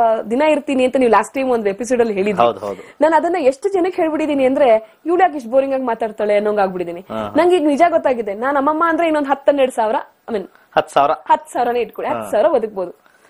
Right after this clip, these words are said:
Speaker 2: ಹತ್ತು ಸಾವಿರ ಅಂದಿದ ತಕ್ಷಣ ನಮ್ಗೆ ಒಂಥರ ಅನ್ಸುತ್ತೆ, ಅಷ್ಟೇ
Speaker 1: ಸಾಕಾಗುತ್ತೆ,
Speaker 2: ದಿವಸನ.
Speaker 1: ಇಷ್ಟೇನಾ? ಯಾಕಂದ್ರೆ ಹತ್ತು ಸಾವಿರ ರೂಪಾಯಿ
Speaker 2: ಅವಾಗ
Speaker 1: ಖರ್ಚು
Speaker 2: ನಾವು,
Speaker 1: ಮಾಡ್ಬೇಕು.
Speaker 2: ನಾವು ಏನೇ ನೋವಿದ್ರು ನಾವು ಖುಷಿ
Speaker 1: ಬಿಟ್ಟು
Speaker 2: ಪಡಕ್
Speaker 1: ಮುಂದಕ್ಕೆ
Speaker 2: ಹೋಗ್ತೀವಿ,
Speaker 1: ಹೋಗ್ತೀವಿ.
Speaker 2: ಮುಂದಕ್ಕೆ ಹೋಗ್ತೀವಿ.
Speaker 1: ಹೌದು.
Speaker 2: ಏ, ಇರ್ಲಿ ಬಿಡ್ರಿ, ಹತ್ತೇ, ಹತ್ತು ಸಾವಿರ ಅನ್ನೋದು ಎಷ್ಟು ದಿವಸ?
Speaker 1: ಬಹಳ
Speaker 2: ಟೆನ್ ತೌಸಂಡ್
Speaker 1: ಕಮ್ಮಿ.
Speaker 2: ಡೇಸ್.
Speaker 1: ತ್ರೀ ಸಿಕ್ಸ್ಟಿ ಫೈವ್ ಡೇಸ್ ಅಂತೀವಿ, ವರ್ಷ ಅಂದ್ರೆ, ಏ, ಇನ್ನೂ ಇಪ್ಪತ್ತು ವರ್ಷ ಇದೆ
Speaker 2: ಹಾ,
Speaker 1: ಅನ್ಕೋತೀವಿ.
Speaker 2: ಹಾ, ಹಾ, ಹಾ.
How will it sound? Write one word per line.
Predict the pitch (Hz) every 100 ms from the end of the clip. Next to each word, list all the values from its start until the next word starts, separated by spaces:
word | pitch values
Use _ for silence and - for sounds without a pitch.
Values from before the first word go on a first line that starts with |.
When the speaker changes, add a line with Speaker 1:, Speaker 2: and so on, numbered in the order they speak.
| _ - -
Speaker 2:
ಹತ್ತು | -
ಸಾವಿರ | 240 233 240
ಅಂದಿದ | 240 240
ತಕ್ಷಣ | 226 240
ನಮ್ಗೆ | 226
ಒಂಥರ | 220 202 214
ಅನ್ಸುತ್ತೆ, | 233 220 233 233
ಅಷ್ಟೇ | 214
Speaker 1:
ಸಾಕಾಗುತ್ತೆ, | 415 427 427 285 381
Speaker 2:
ದಿವಸನ. | -
Speaker 1:
ಇಷ್ಟೇನಾ? | 453 440 392
ಯಾಕಂದ್ರೆ | 339 302 403
ಹತ್ತು | 311 -
ಸಾವಿರ | 370
ರೂಪಾಯಿ | -
Speaker 2:
ಅವಾಗ | 143 220
Speaker 1:
ಖರ್ಚು | 240
Speaker 2:
ನಾವು, | 226 208
Speaker 1:
ಮಾಡ್ಬೇಕು. | 185 175
Speaker 2:
ನಾವು | 175 170
ಏನೇ | 165 202 233
ನೋವಿದ್ರು | 208 220 214 220
ನಾವು | 220 208 190 165 131 110
ಖುಷಿ | - - 349
Speaker 1:
ಬಿಟ್ಟು | 208
Speaker 2:
ಪಡಕ್ | -
Speaker 1:
ಮುಂದಕ್ಕೆ | 320
Speaker 2:
ಹೋಗ್ತೀವಿ, | 302 175 254
Speaker 1:
ಹೋಗ್ತೀವಿ. | 220 208 156
Speaker 2:
ಮುಂದಕ್ಕೆ | 185 214
ಹೋಗ್ತೀವಿ. | 214 180
Speaker 1:
ಹೌದು. | 190
Speaker 2:
ಏ, | 175
ಇರ್ಲಿ | 185
ಬಿಡ್ರಿ, | 175 175 170 - - -
ಹತ್ತೇ, | - -
ಹತ್ತು | 220 165 - 233
ಸಾವಿರ | - 233 233
ಅನ್ನೋದು | 226 190
ಎಷ್ಟು | 160 - 208
ದಿವಸ? | 247 -
Speaker 1:
ಬಹಳ | - -
Speaker 2:
ಟೆನ್ | 185 196
ತೌಸಂಡ್ | 311 - 392
Speaker 1:
ಕಮ್ಮಿ. | 370 262
Speaker 2:
ಡೇಸ್. | 202 185
Speaker 1:
ತ್ರೀ | 285 381
ಸಿಕ್ಸ್ಟಿ | 403 - 403
ಫೈವ್ | 370 339
ಡೇಸ್ | 349 320
ಅಂತೀವಿ, | 311 269 294
ವರ್ಷ | 247 233 - 349
ಅಂದ್ರೆ, | 349 320
ಏ, | 320 247
ಇನ್ನೂ | 262
ಇಪ್ಪತ್ತು | 339 - -
ವರ್ಷ | 330 -
ಇದೆ | - -
Speaker 2:
ಹಾ, | -
Speaker 1:
ಅನ್ಕೋತೀವಿ. | - 233 330 -
Speaker 2:
ಹಾ, | 311
ಹಾ, | 285 294
ಹಾ. | 226